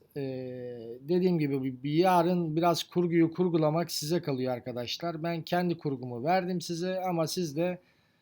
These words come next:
e, kurgu üzerinde biraz oynayın derim. Çünkü gerçekten zor bir program. İkinci tercihim dokuz numaralı Bet olacak. O da yükselen bir form grafiği var. Orijinini de zaten beğeniyorum.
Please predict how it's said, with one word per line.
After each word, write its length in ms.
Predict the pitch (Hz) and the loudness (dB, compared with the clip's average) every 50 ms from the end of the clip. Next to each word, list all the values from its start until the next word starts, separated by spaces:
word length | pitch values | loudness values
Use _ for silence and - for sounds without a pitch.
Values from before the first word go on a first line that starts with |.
| _ _ _ _ _ _ _ - | _ _ _ _ _ _ _ -6
e, 140 | 156 160 156 | -6 -6 -4
kurgu 260 | - - 196 185 175 | 0 0 2 4 4
üzerinde 480 | 175 160 131 139 147 143 151 160 175 156 | 4 4 4 2 0 0 0 0 0 2
biraz 300 | 165 160 165 151 135 139 | 4 4 4 2 2 0
oynayın 560 | 143 165 170 170 175 175 170 165 151 143 139 | 4 6 6 8 8 6 4 4 2 2 0
derim. 260 | 139 139 143 160 156 | 0 0 0 -2 -4
Çünkü 260 | - - 160 147 131 | -4 -4 -4 -4 -2
gerçekten 580 | 123 127 165 156 131 - - 117 - - 165 156 | -2 0 0 0 0 -2 -6 -8 -4 -4 -4 -2
zor 280 | 131 123 139 127 117 113 | -2 -2 -4 -4 -4 -6
bir 80 | 113 | -10
program. 480 | 113 - 110 110 101 107 135 147 151 147 _ _ _ _ _ _ _ _ _ _ - | -10 -12 -16 -16 -16 -14 -14 -14 -14 -14 _ _ _ _ _ _ _ _ _ _ -10
İkinci 380 | - 135 - 185 190 196 202 196 | -6 0 2 4 4 4 2 2
tercihim 640 | - 196 185 165 156 139 156 175 185 185 170 139 | 6 6 6 6 6 2 2 2 4 2 2 2
dokuz 380 | 156 165 165 165 202 196 175 165 | 2 0 2 2 0 0 0 0
numaralı 540 | 160 151 151 147 151 165 180 170 123 - - | 0 2 2 2 2 2 0 0 -2 0 2
Bet 240 | 175 180 - - 143 | 2 2 2 2 -2
olacak. 460 | 127 117 113 101 123 147 156 156 _ _ _ _ - | -6 -6 -6 -8 -10 -10 -10 -10 _ _ _ _ -6
O 160 | 170 175 165 | -2 -2 0
da 260 | 156 156 156 147 135 143 | 0 0 0 0 -2 -4
yükselen 560 | 151 156 151 - - 160 151 151 147 143 127 | -6 -6 -6 -6 -4 -4 -2 -2 -2 -4 -6
bir 140 | 123 113 107 | -8 -10 -10
form 380 | - - 151 160 156 131 120 | -8 -6 -4 -4 -4 -4 -4
grafiği 420 | 127 143 160 165 160 165 170 165 156 | -4 -2 -2 -2 -2 0 -2 0 0
var. 140 | 156 151 | 0 -2
Orijinini 540 | 143 147 151 147 131 - 143 143 147 143 139 | -2 -2 -2 -4 -4 -4 -6 -6 -6 -6 -6
de 100 | 131 127 | -8 -8
zaten 500 | 110 131 143 143 139 - 127 120 113 110 | -6 -6 -6 -6 -6 -6 -10 -12 -8 -4
beğeniyorum. 680 | 131 156 165 165 170 165 165 165 160 156 160 151 151 139 | -2 0 0 2 0 0 2 2 2 0 0 -2 -4 -6